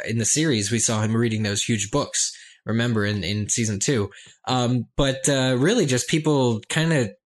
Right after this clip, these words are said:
cut it off and say, "Oh, it's just history, this, that, the other thing." But Ty-, Tyrion lives by that sort of knowledge that the last few people who, you know, stayed at the Tower of the Hand were <laughs> murdered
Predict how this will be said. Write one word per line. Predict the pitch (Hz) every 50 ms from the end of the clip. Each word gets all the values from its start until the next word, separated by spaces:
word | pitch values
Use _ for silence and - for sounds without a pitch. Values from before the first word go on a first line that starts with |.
| _ _ _ _ _ -
cut | - - 143 160
it | 165 120
off | 113 139 160 156 202 - -
and | 104 104
say, | - - 107 107 107
"Oh, | 117 156 175 139 113
it's | 107 -
just | - 107 98 -
history, | - 135 156 - - 110 104 110
this, | 117 131 127 -
that, | 113 113 110
the | 117
other | 123 131 117
thing." | 110 104 101 101 - - - - - - _
But | - 143 131 -
Ty-, | - - 165 151 151
Tyrion | - 175 185 233 240 165 123
lives | 120 117 123 139 160 170 143 113
by | 113 113 104 101 104 101 104 98
that | 104 110 127 135
sort | - - - 135 120 110
of | 104 98
knowledge | 107 110 104 107 117 107 92 90 - - -
that | - 107 98
the | - 113
last | 113 117 113 120 113 - -
few | - 117 110
people | 104 - 113 107 107 104
who, | 104 107 104 101 101 98 98 95 - - - - - - _ _
you | - 110 110
know, | 107 98
stayed | 92 - - - 117 110 107
at | 107 98
the | 101
Tower | 98 - 110 104 101
of | 101 98
the | 101 95
Hand | 98 104 104 104 101 98 101 95
were | 98 98 104 98 98 95 92 92 92 92 95 - _ _ _ _
<laughs> | _ _ -
murdered | 120 120 120 123 135 107 104 104 -